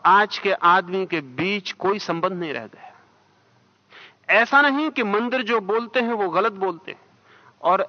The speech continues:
ऐसा भी नहीं कि मस्जिद में जो कहा जाता है वो गलत है, और ऐसा भी नहीं कि गुरुद्वारा जो संदेश लिए बैठा है, वो गलत है। वे संदेश सब ठीक है, लेकिन भाषा उनकी इतनी पुरानी पड़ गई कि उससे आज के आदमी का कोई संबंध नहीं।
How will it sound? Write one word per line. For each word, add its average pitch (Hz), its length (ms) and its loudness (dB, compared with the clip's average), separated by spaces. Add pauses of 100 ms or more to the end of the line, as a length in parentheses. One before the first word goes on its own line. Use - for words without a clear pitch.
(120)
ऐसा 226 320 4
भी 262 120 -2
नहीं 262 280 -2
कि 233 100 -4
मस्जिद 202 460 -2
में 233 120 -2
जो 208 160 0
कहा 202 260 2
जाता 202 320 2
है 208 80 2
वो 190 140 -2
गलत 190 280 0
है, - 100 -20 (440)
और 175 200 0
ऐसा 208 380 2
भी 226 140 -4
नहीं 233 240 -2
कि 190 140 -6
गुरुद्वारा 196 580 0 (1300)
जो 175 200 -4
संदेश 180 540 -2
लिए 190 220 0
बैठा 185 340 0
है, 185 100 0
वो 175 120 -4
गलत 151 300 -2
है। - 120 -20 (720)
वे 151 80 -12
संदेश 180 420 -2
सब - 220 -6 (120)
ठीक 233 260 -4
है, - 100 -20 (600)
लेकिन 165 540 -2
भाषा 160 320 2
उनकी 180 360 -2
इतनी 175 280 -4
पुरानी 170 380 -2
पड़ 131 200 -4
गई 117 200 -10
कि - 420 -16
उससे 151 260 -6
आज 156 280 2
के 160 120 -6
आदमी 151 320 -2
का 156 140 -6
कोई 151 240 -6
संबंध 139 440 -8
नहीं। - 220 -16